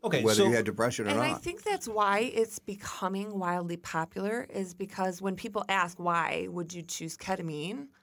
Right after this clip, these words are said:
Speaker 3: something not regulated by the F D A currently, um, why would you choose something like that over an F D A approved drug like the S S R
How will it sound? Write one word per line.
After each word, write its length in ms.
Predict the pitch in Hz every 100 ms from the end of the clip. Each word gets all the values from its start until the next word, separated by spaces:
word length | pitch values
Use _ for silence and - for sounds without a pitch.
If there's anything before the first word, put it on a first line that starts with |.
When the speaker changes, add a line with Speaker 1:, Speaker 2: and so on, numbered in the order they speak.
| _ _ _ _ _
Speaker 3:
something 360 | - 180 165 170
not 280 | 170 185 -
regulated 640 | 175 175 165 175 170 165
by 140 | 165 165
the 120 | 165
F 160 | 165 -
D 160 | 170 165
A 380 | 165 170 170 - - -
currently, 640 | - 185 165 - 170 175 - - - -
um, 500 | 208 185 170 165 165 165 _ _ _ _ _ _
why 200 | 196 185
would 160 | 196
you 60 | 190
choose 260 | 175 190 185
something 300 | 196 190 175
like 200 | 170 165
that 180 | 180 180
over 260 | 196 196 185
an 80 |
F 200 | 180 175
D 180 | 180 175
A 40 | 175
approved 320 | - 170 160
drug 280 | 175 170 165
like 220 | 165 160 _ _ _ _ _ _ _ _
the 240 | 185 185
S 180 | 180 175
S 140 | 160
R 160 | 170 165